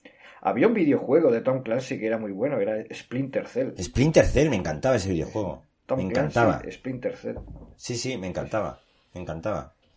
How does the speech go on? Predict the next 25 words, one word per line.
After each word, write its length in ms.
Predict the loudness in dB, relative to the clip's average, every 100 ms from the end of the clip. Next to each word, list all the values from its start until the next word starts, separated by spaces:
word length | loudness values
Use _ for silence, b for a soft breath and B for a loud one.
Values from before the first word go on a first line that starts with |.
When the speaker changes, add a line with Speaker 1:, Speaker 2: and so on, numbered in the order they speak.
| _ -2
Speaker 2:
Modo 180 | 0 0
sigilo. 500 | -2 -4 -4 -4 -8 b b b
Speaker 1:
Sí, 120 | -14 -14
sí, 200 | -12 -20
sí. 140 | -20 _
Con 100 | -6
las 100 | -2
gafas 320 | -2 0 -2 -2
esas 220 | -4 -6
de 100 | -6
visión 300 | -4 -4 -4
Speaker 2:
Sí, 160 | 2 4
Speaker 1:
nocturna, 160 | 4
Speaker 2:
sí, 120 | 2 0
Speaker 1:
pero 120 | -2
Speaker 2:
sí, 160 | 2 2
sí, 200 | 2 0
me 100 | 0
encantaba 420 | -2 -4 0 0
ese 120 | -2
juego. 320 | -4 -2 -2
Me, 200 | -4 -8 -6
me, 200 | -8 -8
me 220 | -8 -8
flipaba. 500 | -6 -4 -4 -6